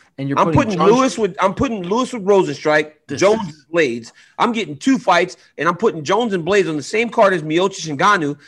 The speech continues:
Speaker 2: And now, if somebody pulls out, I'm putting Jones into that title fight.
Speaker 1: Jon Jones,
Speaker 2: That's
Speaker 1: a
Speaker 2: what
Speaker 1: main event fighter. Jon Jones's heavyweight debut has to be a main event. Are you kidding me?
Speaker 2: He,
Speaker 1: Jon
Speaker 2: but
Speaker 1: Jones
Speaker 2: it, dude, listen. Or put him two weeks behind, like, I mean, two pay, the pay-per-views, month and month. Jo-, Jo-, Jones has to be a heavy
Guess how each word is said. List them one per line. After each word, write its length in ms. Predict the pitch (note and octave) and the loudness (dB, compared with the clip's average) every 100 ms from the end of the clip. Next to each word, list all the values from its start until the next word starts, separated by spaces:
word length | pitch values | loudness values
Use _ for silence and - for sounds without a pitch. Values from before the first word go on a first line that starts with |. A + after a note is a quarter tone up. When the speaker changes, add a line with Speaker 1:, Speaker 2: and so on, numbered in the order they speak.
| _ | _
Speaker 2:
And 120 | - D#3+ | -8 2
now, 280 | A#3 A2+ - _ | 4 2 -2 _
if 60 | A#2+ | -14
somebody 320 | C#3+ D3 C3 | -4 -2 -4
pulls 260 | - C3 B2 | -6 -8 -2
out, 340 | G#3 C4 B3 - | 2 2 0 -8
I'm 120 | C#3+ | -12
putting 320 | C3 G3 D#3 A#2+ | -6 -4 -4 -4
Jones 360 | E3 G3 D#3+ - | -2 0 -2 -2
into 260 | F#3 - E3 | -4 -2 -6
that 160 | C#3 | -6
title 280 | - D3 C3 | -2 -4 -4
fight. 260 | - G#2 - | -10 -14 -8
Speaker 1:
Jon 200 | B3+ B3 | -6 -2
Jones, 180 | B3+ A#3+ | -2 0
Speaker 2:
That's 160 | G#3 | 0
Speaker 1:
a 60 | E3+ | 0
Speaker 2:
what 80 | D#3+ | -4
Speaker 1:
main 80 | G#3+ G#3 | -8 -6
event 280 | G3+ G3 | -2 -2
fighter. 300 | F3 G3+ D#3 | 0 2 2
Jon 220 | B2 F#3 G#3+ | 0 -2 -2
Jones's 340 | A3 G3+ F3 | -2 -4 -6
heavyweight 540 | C#3 D3+ F#3+ G3 F#3 E3+ | -8 -4 -2 -2 -4 -2
debut 340 | E3+ D#3 D3+ | -4 -2 -2
has 240 | B2+ C#3 | -2 -4
to 80 | - | -4
be 100 | C3+ | -6
a 40 | A#2+ | -4
main 180 | A#2+ | -4
event. 240 | G#2+ G2 F2 | -4 -4 -6
Are 40 | |
you 120 | B2+ | -6
kidding 320 | F#3+ - E3+ E3+ | -8 -8 -6 -6
me? 220 | E3+ E3+ - - | -6 -8 -10 -8
Speaker 2:
He, 100 | A3 | -6
Speaker 1:
Jon 140 | G#3 | -4
Speaker 2:
but 80 | G#3 F#3+ | -4 -6
Speaker 1:
Jones 140 | F#3+ | -10
Speaker 2:
it, 80 | E3+ | -8
dude, 240 | D#3+ F3+ B2 | -2 0 2
listen. 380 | F#3+ - B2 - _ _ - | -2 -2 -8 -14 _ _ 2
Or 260 | A3 A#3+ | 4 4
put 160 | A#3+ A#3 | 2 -2
him 80 | A3+ | -2
two 160 | - | -4
weeks 200 | A#3+ G#3+ | -4 -4
behind, 260 | F3+ A3 G3 | -2 -2 0
like, 160 | F#3+ | -2
I 20 | F3+ | -2
mean, 300 | G3+ F#3 - _ _ | -4 -6 -12 _ _
two 140 | - B3+ | -6 0
pay, 120 | A#3 | 0
the 200 | F#3 E3+ | 0 -4
pay-per-views, 460 | F#3+ G#3+ F#3+ G#3 C3 | -2 -2 -2 -6 -4
month 260 | E3+ G3+ | -2 -2
and 100 | G#3 | -2
month. 280 | G3+ C#3+ - _ _ _ _ _ | -2 -2 -6 _ _ _ _ _
Jo-, 220 | C3 G#3 | -2 -2
Jo-, 160 | F3 G3+ | 0 0
Jones 260 | E3+ A#3+ | 2 2
has 160 | A3 G#3 | 2 0
to 60 | F#3 | 2
be 80 | |
a 20 | F#3 | 2
heavy 240 | F3+ F3 | 2 -2